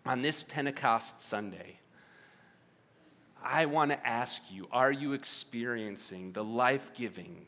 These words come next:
transforming, Christ in you, hope of glory,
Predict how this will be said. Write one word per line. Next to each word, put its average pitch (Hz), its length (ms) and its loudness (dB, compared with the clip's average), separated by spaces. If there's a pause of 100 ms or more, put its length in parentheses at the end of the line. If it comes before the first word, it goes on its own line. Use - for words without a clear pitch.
transforming, 117 1200 -6 (760)
Christ 143 720 0
in 135 300 -4
you, 113 480 -4
hope 135 520 0
of 120 220 -6
glory, 107 640 -4